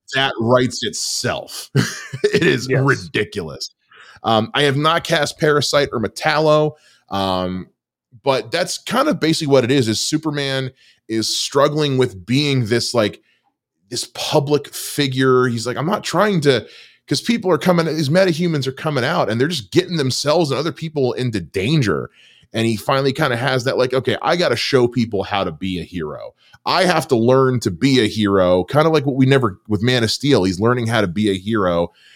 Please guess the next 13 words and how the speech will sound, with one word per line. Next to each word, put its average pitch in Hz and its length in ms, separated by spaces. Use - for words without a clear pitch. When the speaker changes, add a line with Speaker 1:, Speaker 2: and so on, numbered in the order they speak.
Speaker 1:
"Let 160 120
me 175 80
go 160 120
lead 117 280
the 98 80
way." 69 360
And 117 200
we 135 80
could 156 160
even 147 240
end, 104 460
like, 101 160
let's 156 180